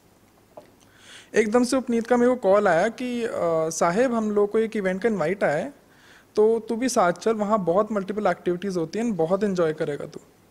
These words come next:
मैंने कहा, "ये तो मतलब मार्केटिंग टैक्टिक्स होती है, मैं मार्केटिंग स्टूडेंट हूँ, ये हरकतें मैंने भी बहुत करी हैं।" तो मैं कहा, "रहने देते हैं।" मैं कहा, "आप लोग एंजॉय करो,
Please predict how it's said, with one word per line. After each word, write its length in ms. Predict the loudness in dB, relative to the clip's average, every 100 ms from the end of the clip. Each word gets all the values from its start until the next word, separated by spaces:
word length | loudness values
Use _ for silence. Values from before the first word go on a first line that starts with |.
| _ _ _ _ _ _ _ _ _ -14
मैंने 220 | -12 -6
कहा, 140 | -4
"ये 140 | -2 -2
तो 140 | 0
मतलब 320 | -2 -2 -2
मार्केटिंग 500 | 0 0 0 -2 -2
टैक्टिक्स 420 | 0 0 0 -4
होती 220 | -6 -6 -4
है, 40 |
मैं 60 | 0
मार्केटिंग 420 | 0 0 -2 -4
स्टूडेंट 380 | -4 -2 -2 -4
हूँ, 140 | -6 -10 -20 _ _
ये 60 | -2
हरकतें 340 | 0 -2 -2
मैंने 200 | -2 -2
भी 60 | 0
बहुत 240 | -2 -2
करी 220 | -4 -4
हैं।" 180 | -6 -10 -16 _ _ -20 -20 -20 -20 -20 -2
तो 380 | 2 2 0 -6 -20 _ _ _ _ _ _ _ _ -4
मैं 100 | 0
कहा, 140 | 4
"रहने 280 | 4 2 2
देते 300 | 0 0 -2
हैं।" 220 | -4 -4
मैं 180 | -6 0
कहा, 120 | 2
"आप 160 | 2 2
लोग 120 | 2
एंजॉय 300 | 4 4 4
करो, 340 | 4 2 0